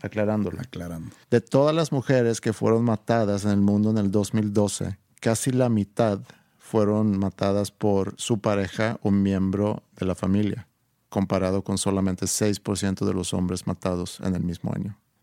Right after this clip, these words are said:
Speaker 1: Y eso habla sobre el abuso que la mujer, inclusive, no nam-, solamente en la calle, puede tener en su familia, en su casa, con su pareja. Más que setecientos millones de mujeres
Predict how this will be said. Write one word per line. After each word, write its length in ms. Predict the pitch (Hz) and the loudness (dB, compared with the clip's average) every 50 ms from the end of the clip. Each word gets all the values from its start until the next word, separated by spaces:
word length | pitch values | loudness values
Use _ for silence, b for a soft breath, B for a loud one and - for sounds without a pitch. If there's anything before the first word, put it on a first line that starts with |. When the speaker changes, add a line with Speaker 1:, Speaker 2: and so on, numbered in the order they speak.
| _ _ _ - | _ _ _ -2
Speaker 1:
Y 180 | - 117 110 | 2 2 4
eso 340 | 104 - - 117 117 113 - - | 4 2 2 0 0 0 0 0
habla 480 | 107 98 98 95 107 113 113 120 - - | 0 0 0 2 2 2 2 0 -2 -4
sobre 680 | - - - 113 104 98 95 95 98 92 90 90 - - _ _ _ - | -4 -2 0 2 2 2 2 0 0 0 0 -2 -4 -8 _ _ _ -4
el 320 | - 95 98 98 101 - - | -2 0 2 2 0 -2 -2
abuso 760 | 98 95 92 92 107 120 120 104 - - 104 98 104 107 _ - | -2 -2 0 2 4 4 2 2 0 0 0 0 0 -2 _ -6
que 140 | - 104 98 | -4 -2 0
la 120 | 98 95 | 0 0
mujer, 460 | 95 95 - - 110 101 98 98 - - | 0 -2 -2 -2 -2 0 0 0 -2 0
inclusive, 800 | 110 104 92 - 104 98 - - - 120 117 98 95 101 113 - _ _ _ - | 0 0 0 2 0 0 0 2 0 0 2 2 0 -2 -2 -6 _ _ _ -4
no 220 | - 95 95 104 107 | 0 2 2 4 4
nam-, 320 | 117 117 117 120 120 117 - | 4 2 2 0 -2 -4 -2
solamente 420 | - 117 117 110 107 104 101 - | -2 0 2 2 2 2 2 0
en 60 | 110 107 | 0 0
la 120 | 104 95 - | 0 0 0
calle, 420 | - 101 92 90 90 92 110 123 _ _ _ _ _ _ | -2 0 0 0 -2 -4 -4 -8 _ _ _ _ _ _
puede 340 | - 107 101 90 90 98 101 | -2 0 0 0 0 -2 -4
tener 500 | - - 92 90 87 87 90 85 - _ _ _ _ _ _ _ - | -2 -2 0 0 0 0 -2 -4 -6 _ _ _ _ _ _ _ -4
en 260 | - 110 101 104 113 | -2 0 2 2 0
su 140 | - - 117 | 0 -2 -2
familia, 580 | - 113 110 101 92 87 92 95 101 101 - _ - | -2 0 0 0 0 0 0 0 -2 -2 -4 _ -12
en 200 | - 92 90 87 | -10 -6 -6 -6
su 160 | - - - | -6 -8 -10
casa, 380 | - - 107 90 87 - 101 98 | -6 -4 -4 -4 -4 -6 -8 -8
con 220 | - - 92 87 | -6 -6 -8 -6
su 120 | - - 92 | -6 -8 -8
pareja. 420 | - - 113 143 139 - - _ _ _ _ _ _ _ _ _ _ _ _ - | -4 -4 -4 -4 -4 -6 -14 _ _ _ _ _ _ _ _ _ _ _ _ -2
Más 400 | - 120 123 127 135 147 143 - | 2 2 4 4 2 0 -2 -4
que 640 | - - 147 147 143 131 120 107 101 92 87 - - - | -2 2 2 4 4 4 2 2 0 -2 -4 -6 -10 -8
setecientos 880 | - - - 123 113 - - 113 - - 127 123 120 120 - 127 117 123 | -6 0 0 0 0 2 0 -2 0 2 2 2 2 2 0 0 2 2
millones 560 | 123 123 117 113 120 123 123 123 131 127 117 | 2 4 4 4 4 4 4 2 0 0 2
de 80 | 123 113 | 2 2
mujeres 800 | 113 107 - - 120 113 107 101 95 98 - - - - - | 2 2 0 0 0 2 2 0 0 -2 -4 -8 -12 -14 -16